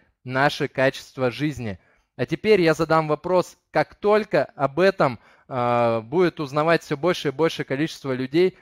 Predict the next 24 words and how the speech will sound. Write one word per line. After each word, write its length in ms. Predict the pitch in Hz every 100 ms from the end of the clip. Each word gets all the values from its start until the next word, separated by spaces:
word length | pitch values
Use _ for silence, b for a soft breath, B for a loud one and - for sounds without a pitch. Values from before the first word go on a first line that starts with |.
| _
насколько 680 | 143 160 - - 226 220 156
будет 420 | 139 196 175 - -
увеличиваться 920 | 151 147 180 208 - 165 151 - 139
рынок 400 | 151 185 170 -
юнибоксов, 680 | 135 131 135 165 170 135 110 b b b _
насколько 540 | 151 156 - 226 220 170
много 420 | 165 208 196 160
людей 340 | 147 143 190
захотят 580 | 143 135 - 170 160 -
их 180 | 156 -
приобрести. 680 | 139 123 127 - 156 131 - _ _ _ -
Я 160 | 170
могу 260 | 202 170 175
предположить, 580 | 147 - 143 139 156 -
что 300 | - 131 110
вот 240 | 127 -
как 200 | 131 -
это 160 | 127 123
устройство. 640 | - - 135 - 107 98 _ _ _ _ -
Так 180 | 185
же, 120 | 180 185
как, 240 | 160 -
э, 280 | 147 139 120
раньше, 540 | 139 170 180 - 147